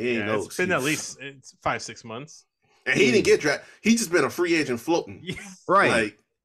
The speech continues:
Speaker 1: Like, <laughs>
Speaker 2: He doesn't even got a brand still.
Speaker 1: Right. So
Speaker 2: Oh, man.
Speaker 1: that's, that's not good.
Speaker 3: Y'all wildin'. Uh, and let's, uh, let's talk about Monday Night Raw too.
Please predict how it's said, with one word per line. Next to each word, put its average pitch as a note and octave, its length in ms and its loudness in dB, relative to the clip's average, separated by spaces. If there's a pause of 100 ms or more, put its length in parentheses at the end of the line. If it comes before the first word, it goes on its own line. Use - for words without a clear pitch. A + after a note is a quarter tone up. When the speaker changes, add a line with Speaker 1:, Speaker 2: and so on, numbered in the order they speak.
Speaker 1:
Like, E3+ 160 -6
<laughs> - 120 -8
Speaker 2:
He C#4 60 0
doesn't A#3 160 0
even A3 160 -6
got F#3+ 140 2
a D3+ 40 -4
brand F#3 400 -4
still. D#3 220 -14 (560)
Speaker 1:
Right. C3 320 0 (260)
So A#2+ 260 -2
Speaker 2:
Oh, A2 320 -4
man. G#2 480 -14
Speaker 1:
that's, C#3+ 160 -4
that's C#3 180 -2
not A#2 200 -2
good. A2 220 -8 (240)
Speaker 3:
Y'all C3 180 0
wildin'. F2 420 0 (580)
Uh, A2 320 -2
and B2+ 100 0
let's, G#3 240 0
uh, E3 140 0
let's G3 160 -2
talk E3+ 180 0
about B2+ 240 2
Monday A2+ 320 2
Night F#2+ 200 0
Raw F#2 320 0
too. B2+ 420 -2